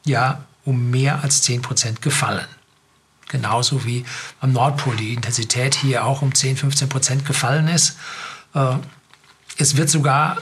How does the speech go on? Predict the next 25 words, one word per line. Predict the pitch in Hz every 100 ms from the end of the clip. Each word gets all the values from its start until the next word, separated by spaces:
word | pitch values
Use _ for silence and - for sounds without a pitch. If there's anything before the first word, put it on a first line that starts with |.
| -
im | 135
Südatlantik | 147 151 131 135 139 135
noch | 131
heftiger. | - - - 113
Es | - -
bildet | 147 143
sich | 143 143
ein | 135
zweites | - 127 175 139 -
Zentrum | 123 110 - 147 - - - - - -
langsam | 120 139 - 151 151
über | 135 131 131
Südafrika | 156 147 147 - 147 - - - -
aus. | - - - - _ _ _ _ _ _ _ _ _ _ _ _ -
Hm, | 135 165 180 -
ist | 139 -
das | 131 131
jetzt | 143 -
der | 139
Übergang | 151 156 143 131 147
zu | 143 - 143
einer, | 123 127 120 113 - - - - - - - - _
ja, | 113 117 127
zu | - -
einer | - 127 117